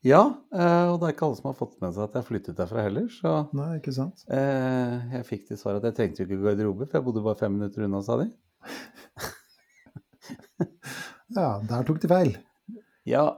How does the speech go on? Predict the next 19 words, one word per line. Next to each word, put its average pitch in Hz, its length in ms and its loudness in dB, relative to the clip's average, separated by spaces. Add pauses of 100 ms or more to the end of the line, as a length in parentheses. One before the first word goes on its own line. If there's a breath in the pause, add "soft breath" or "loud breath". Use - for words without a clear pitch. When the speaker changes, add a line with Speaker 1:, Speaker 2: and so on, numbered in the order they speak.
(100)
Speaker 1:
men 110 100 0
jeg 110 300 4
gadd 87 160 0
ikke 98 120 -8
å 107 60 -2
lage 87 140 -2
noe 90 120 -4
nummer 85 220 -6
ut - 100 -10
av 92 140 0
det, 87 100 -2
så 87 80 -16
sa 95 140 -2
jeg, 98 80 2
«Ja, 123 160 6
det 113 100 4
gjør 92 140 4
jeg 85 160 -4
jo.» - 80 -16